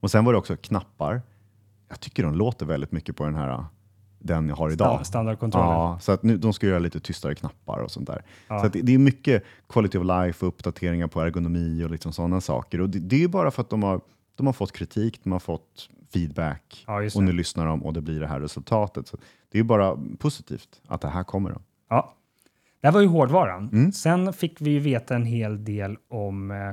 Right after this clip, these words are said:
Speaker 2: kommande spel då,
Speaker 1: Yes.
Speaker 2: förmodligen.
Speaker 1: Ja, mycket från Bethesda i alla fall då.
Speaker 2: Mm.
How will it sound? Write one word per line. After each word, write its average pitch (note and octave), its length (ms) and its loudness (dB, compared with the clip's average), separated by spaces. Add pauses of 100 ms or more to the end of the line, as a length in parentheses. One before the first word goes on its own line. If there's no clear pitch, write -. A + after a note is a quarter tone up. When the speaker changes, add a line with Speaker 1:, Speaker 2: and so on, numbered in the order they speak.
(220)
Speaker 2:
kommande G2+ 360 -4
spel B2 480 -2
då, F2+ 180 -10 (380)
Speaker 1:
Yes. G#2+ 140 0
Speaker 2:
förmodligen. F#2 340 -10 (640)
Speaker 1:
Ja, G2+ 120 2
mycket G#2+ 320 2
från E2 220 -2
Bethesda - 460 -2
i - 20 -2
alla - 120 -8
fall - 160 -10 (300)
då. C3+ 60 0
Speaker 2:
Mm. D3 160 4